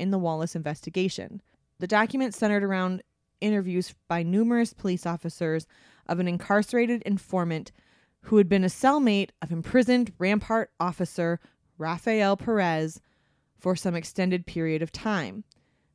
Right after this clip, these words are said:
He reported that Perez had told him about his and Mac's involvement in Death Row Records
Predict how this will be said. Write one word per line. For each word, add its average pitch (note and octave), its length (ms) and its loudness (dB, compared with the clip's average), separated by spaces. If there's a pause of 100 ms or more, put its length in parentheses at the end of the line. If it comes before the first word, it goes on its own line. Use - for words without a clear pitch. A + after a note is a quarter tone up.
He G#3+ 160 0
reported B3+ 380 2
that - 140 -6
Perez G3+ 340 0
had F#3+ 160 -6
told G#3+ 280 -2
him G#3+ 180 2
about F3+ 380 -2
his F#3 320 -4
and F3 180 -6
Mac's E3 340 -6
involvement E3+ 640 -4 (280)
in E3 100 -4
Death F3+ 280 0
Row A#3 140 2
Records F3 640 0